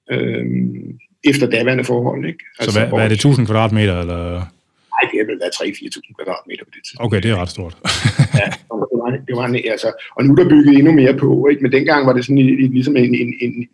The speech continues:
Speaker 1: en, en L-formet hangar, ikke? Øhm, og, øhm, øhm,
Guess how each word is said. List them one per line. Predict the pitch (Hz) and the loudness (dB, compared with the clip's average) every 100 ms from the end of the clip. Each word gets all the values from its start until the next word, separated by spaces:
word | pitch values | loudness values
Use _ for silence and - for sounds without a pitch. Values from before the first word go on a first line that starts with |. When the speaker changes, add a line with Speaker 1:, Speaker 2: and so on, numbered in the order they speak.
| - | -6
Speaker 1:
en, | 120 113 - | -6 -6 -6
en | 123 120 - 135 | -4 -4 -2 2
L-formet | 139 135 135 127 127 | 4 4 4 4 2
hangar, | 120 117 135 139 131 | 0 -2 0 0 -2
ikke? | 151 - - _ _ - | -10 -12 -20 _ _ -4
Øhm, | 120 113 113 110 104 117 - - 131 _ _ _ _ _ _ - - _ _ _ - | -2 -2 -4 -6 -8 -10 -14 -16 -18 _ _ _ _ _ _ -20 -20 _ _ _ -8
og, | 120 113 110 110 113 | -2 0 -2 -4 -6
øhm, | 110 - - - 113 _ _ _ _ _ _ _ _ - - 117 | -6 -8 -10 -14 -16 _ _ _ _ _ _ _ _ -16 -12 -10
øhm, | 113 101 - - | -10 -10 -16 -18